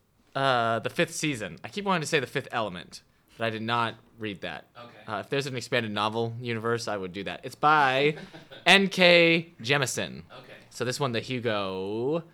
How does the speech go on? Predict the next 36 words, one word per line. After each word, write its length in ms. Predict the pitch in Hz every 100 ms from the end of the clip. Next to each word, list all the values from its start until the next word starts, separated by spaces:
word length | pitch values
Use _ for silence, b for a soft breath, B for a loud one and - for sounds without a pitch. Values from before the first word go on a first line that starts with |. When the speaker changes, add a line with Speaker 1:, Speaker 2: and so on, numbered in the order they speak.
| b b b _ -
Speaker 1:
Was 100 | -
this 100 | 185
the 80 | 190
last 200 | 180 233
one 80 | 233
that 80 |
won 140 | 233 240
the 80 | 233
Hugo? 260 | 247 269
Or 80 | 247
maybe 180 | 143 180
that 80 | 180
was 100 | 147
a 60 | 127
Three 220 | 131 139
Body 260 | 117 110
Problem. 500 | 98 98 82 62 90 -
It 80 | 151
won 180 | 180 247
the 80 | 190
Hugo 260 | 180 175
in 80 | 151
the 80 | 127
past 460 | 147 127 120 -
two 340 | - - 143 135
or 80 | 120
three 220 | 113 107
years. 500 | 98 80 57 - - _ -
Speaker 2:
You 100 | 147
know 80 | 151
what 160 | 123 120
does 280 | 127 135 -
have 140 | 120 113
an 80 | 107
expanded, 500 | 101 - 107 104 104 78 _ _ _
uh, 60 | -